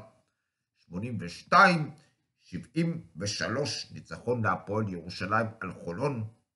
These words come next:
שמונים ושתיים שבעים ושלוש, והפועל תל אביב הפסידה למכבי חיפה שמונים ושלוש תשעים ושתיים. היום בליגה הישראלית בכדורסל, תשע בערב, שידור ספורט חמש, מכבי תל אביב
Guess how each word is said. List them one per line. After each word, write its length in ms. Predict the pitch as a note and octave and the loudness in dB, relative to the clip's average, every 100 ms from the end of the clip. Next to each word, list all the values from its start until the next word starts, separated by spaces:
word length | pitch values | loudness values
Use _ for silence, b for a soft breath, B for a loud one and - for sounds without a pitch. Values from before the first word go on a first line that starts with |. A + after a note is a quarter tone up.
| _ _ _ _ _ _ | _ _ _ _ _ _
שמונים 340 | _ F2 F#2 D2+ | _ -4 -4 -4
ושתיים 400 | - - F#2+ F2 | -6 -2 -2 -2
שבעים 340 | D2+ - F2+ | -6 -6 -8
ושלוש, 380 | - E2 - - | -6 -2 -2 -2
והפועל 420 | D#2 - A2 C3+ | -4 -2 0 2
תל 180 | A#2+ G#2 | 2 -2
אביב 280 | B2+ A#2+ E2+ | -2 -4 -4
הפסידה 560 | - - D4+ - G2 - - | -4 6 10 10 8 4 -10
למכבי 560 | E2+ E2 D#2+ E2 F#2 G#2 | -8 -6 -6 -6 -6 -6
חיפה 340 | - D#2+ G#2+ | -8 -4 -2
שמונים 400 | A2 - D2+ B2 F#2+ | -2 -6 -8 -6 -6
ושלוש 400 | F#2 F2+ A#2+ - | -6 -6 -6 -8
תשעים 400 | - - E3+ C#3 | -8 -4 -2 -2
ושתיים. 560 | A2 - - D3+ A2+ E2+ - b - | -4 -2 4 4 4 -4 -12 b -14
היום 280 | - G#2 F2+ | -6 -4 -2
בליגה 320 | F2+ A2 F#2+ | -4 -4 -4
הישראלית 320 | F#2 A#2 G2+ | -6 -6 -8
בכדורסל, 440 | F#2 F2+ - C3 B2 G3+ | -10 -14 -4 -4 2 4
תשע 280 | G3+ D#3 | 6 4
בערב, 420 | A#2+ G#2+ C#3 A#2 - | 4 4 4 2 -2
שידור 340 | - F#2+ C3+ | -8 -6 -6
ספורט 300 | - B2 A2 | -6 -6 -6
חמש, 340 | F#2+ A2 - | -6 -6 -6
מכבי 360 | F#2+ - F2+ B2+ | -8 -6 -4 -4
תל 220 | A2+ F#2+ | -2 0
אביב 300 | G#2+ G3+ A#2 | 2 2 2